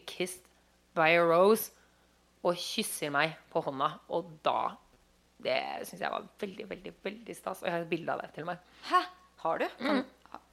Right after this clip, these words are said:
Speaker 2: kan du poste det på vår Instagram?
Speaker 1: Mm, ja, det kan jeg gjøre.
Speaker 2: Yes, ass.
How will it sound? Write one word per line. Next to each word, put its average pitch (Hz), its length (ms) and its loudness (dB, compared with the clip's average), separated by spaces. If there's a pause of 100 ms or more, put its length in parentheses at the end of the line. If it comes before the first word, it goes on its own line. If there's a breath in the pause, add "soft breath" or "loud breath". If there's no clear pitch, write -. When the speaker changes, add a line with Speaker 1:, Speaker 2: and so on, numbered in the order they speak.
(140)
Speaker 2:
kan 180 140 -12
du 170 60 -10
poste - 340 -14
det 131 160 -10
på 160 100 -10
vår 156 160 -8
Instagram? 147 380 -12 (680)
Speaker 1:
Mm, 185 340 -4
ja, 175 80 4 (180)
det - 100 -10
kan 160 100 -6
jeg 165 120 -4
gjøre. - 140 -8 (180)
Speaker 2:
Yes, - 260 -18 (120)
ass. - 320 -20